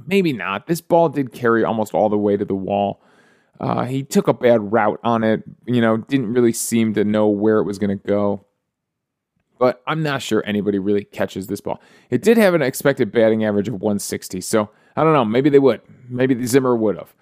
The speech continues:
Uh, but yeah, so it's a double over his head. It brings in Jeffers to score, and then, uh, Nick Gordon immediately follows this up with a hundred and one point one mile per hour single, uh,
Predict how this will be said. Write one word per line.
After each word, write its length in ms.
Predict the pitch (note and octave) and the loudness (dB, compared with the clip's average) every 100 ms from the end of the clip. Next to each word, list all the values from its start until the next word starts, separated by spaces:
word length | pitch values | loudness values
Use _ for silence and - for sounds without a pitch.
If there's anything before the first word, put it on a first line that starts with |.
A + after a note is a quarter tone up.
| _ _ _ - | _ _ _ -4
Uh, 340 | A#2+ A#2+ A2+ | 0 2 2
but 140 | A2 | 2
yeah, 280 | D3 F3+ D3 | 4 4 2
so 180 | - - | -4 0
it's 140 | C3+ C3+ | 2 0
a 40 | |
double 540 | A2+ D3+ D#3+ F3+ D3+ - | 0 2 4 4 2 2
over 340 | C3+ C3+ C3+ | 2 4 2
his 160 | A#2 G#2 | 2 -2
head. 420 | - C3 C3+ B2 - _ | -2 0 0 0 -6 _
It 180 | - A2 | -4 0
brings 240 | C3 C3+ | 2 2
in 140 | A#2+ A2+ | 0 -4
Jeffers 420 | C#3+ E3 E3 D3 | -2 -2 -2 -6
to 80 | C#3 | -6
score, 500 | - - B2 A2 B2 _ _ _ | -6 0 0 0 -4 _ _ _
and 160 | A#2 C3 | -2 0
then, 320 | B2 A#2+ A#2 | 0 0 0
uh, 280 | A2+ A2+ A2 | 0 0 -2
Nick 340 | - C#3 F#3 - | -2 0 0 0
Gordon 320 | D3+ D3+ C3+ | 2 2 2
immediately 560 | B2+ C3 E3 D#3 D3+ C#3+ | 0 0 0 2 2 0
follows 400 | - A#2 A#2+ A2 | 2 2 2 0
this 220 | A2 G#2 | -2 -2
up 180 | G#2 - _ _ | -4 -6 _ _
with 120 | A2+ | -2
a 40 | A#2 | -2
hundred 380 | - C#3+ D#3 C#3+ | -2 -2 0 2
and 160 | B2+ | 2
one 140 | A#2+ A#2 | 0 -2
point 240 | A#2+ F#2+ | -2 -2
one 220 | A2 A2 | 0 0
mile 500 | G#2+ G#2+ C3+ B2+ B2+ | -2 -4 -4 -6 -8
per 200 | B2+ A#2+ | -4 0
hour 220 | G#2+ A2 | 0 0
single, 580 | G#2+ - G#2 G2+ G2+ G2+ _ _ _ _ | -2 -4 -6 -2 -4 -6 _ _ _ _
uh, 260 | G#2+ G#2+ | -4 -2